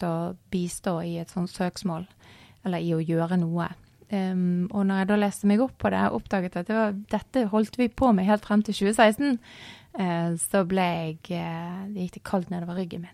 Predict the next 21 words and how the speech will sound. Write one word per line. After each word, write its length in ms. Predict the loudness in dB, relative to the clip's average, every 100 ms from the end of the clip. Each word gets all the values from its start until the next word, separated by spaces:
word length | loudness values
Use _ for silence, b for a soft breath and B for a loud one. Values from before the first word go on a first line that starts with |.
| _
rett 200 | -8 -6
og 60 | -8
slett, 260 | -14 -18 -10
ja. 160 | -4 -4 -6 b b b b b
Ehm, 460 | -2 0 2 0 0
og 100 | 0 2
så 300 | 4 4 2 B B
leitet 560 | 2 6 6 4 2 2
jeg 120 | 2 2
etter 300 | 0 0 -2
grunnlaget 720 | 2 4 6 6 6 4 2
for 220 | 0 0
det, 140 | 0 2
sant? 220 | 4 6
Hvilken 320 | 4 2 0
forskrift, 880 | -2 -2 -2 -2 -2 -2 -2 -2 -2
hvilken 560 | 0 2 2 2 4 4
lov, 340 | 4 2 0 2
hvilken, 560 | 0 0 2 4 2 0 B B B -8
eh, 440 | -4 0 0 0 -4 -8 -8 -2
ja, 220 | 0